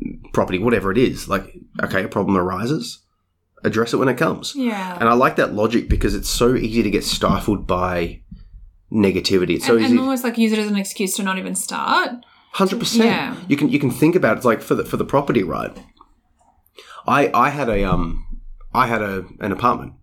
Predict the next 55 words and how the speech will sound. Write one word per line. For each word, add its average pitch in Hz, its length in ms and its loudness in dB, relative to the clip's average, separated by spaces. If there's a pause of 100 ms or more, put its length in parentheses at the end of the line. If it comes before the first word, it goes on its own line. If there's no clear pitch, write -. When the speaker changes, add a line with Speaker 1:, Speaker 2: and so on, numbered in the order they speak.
(120)
Speaker 1:
and 104 160 -4
this, - 160 -4
this 123 200 0
exact 110 280 -2
thing 104 140 -2
happened 98 200 -2
to 101 60 0
me, 107 120 4
and 95 80 2
I 95 40 0
psyched - 260 0
myself 98 340 -4
out 101 140 0
and - 100 -10
sold 107 280 4
it. - 100 -8 (300)
Right? 98 280 0
It - 120 -4
did 113 80 4
Speaker 2:
Like - 20 2
a - 40 -6
Speaker 1:
help. 101 180 0
Speaker 2:
unit, - 520 -8
Speaker 1:
Yeah, 175 280 4
a - 20 0
little, 123 220 4
Speaker 2:
something, 104 120 0
yeah. 107 380 -4
Speaker 1:
a - 60 2
little 135 220 4
unit 120 400 4 (760)
years 127 380 4
ago, 104 400 -2 (180)
and 104 220 2
it 98 40 -2
was 92 140 -2
old, 135 340 0 (100)
and 101 600 0 (160)
things 104 180 0
were 98 80 -2
breaking 110 380 2
in - 120 2
it. - 200 -12 (200)
Speaker 2:
Yeah. 247 120 2
Speaker 1:
And - 100 2
back - 200 -2
then, 104 280 4
I - 120 0
didn't 95 180 -4
have 98 120 -4
the - 60 -2
confidence 95 600 0
or 98 160 0
the 92 60 0
skills, 92 560 -2